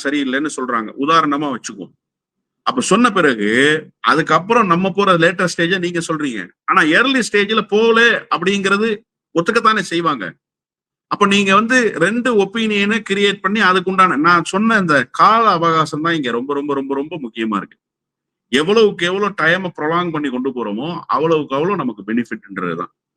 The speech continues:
கடனை திருப்பி கொடுக்க சொல்றாங்க, உத்தரவு போட்டாச்சு, பத்தாம் தேதிக்குள்ள, இல்ல, இல்ல, பத்தாம் தேதி கடனை கொடுக்க முடியாது, நான் மேல்முறையீடு போறேன்,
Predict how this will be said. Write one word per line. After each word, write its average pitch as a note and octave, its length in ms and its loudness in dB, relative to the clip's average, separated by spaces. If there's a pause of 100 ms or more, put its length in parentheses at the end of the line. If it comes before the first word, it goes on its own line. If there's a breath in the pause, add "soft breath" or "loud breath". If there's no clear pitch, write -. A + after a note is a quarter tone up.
(340)
கடனை C#3 360 0
திருப்பி F#3 300 -2
கொடுக்க E3 260 0
சொல்றாங்க, B2 560 0
உத்தரவு F3 360 0
போட்டாச்சு, B2+ 480 -2 (640)
பத்தாம் F3+ 280 2
தேதிக்குள்ள, D#3 380 0 (200)
இல்ல, D3+ 180 -4
இல்ல, D3 220 0
பத்தாம் C#3 320 0
தேதி C3+ 200 -2
கடனை C3 280 -2
கொடுக்க B2 240 -6
முடியாது, A2+ 320 -4
நான் G#2+ 140 -2
மேல்முறையீடு A2 600 -2
போறேன், F#2 320 -4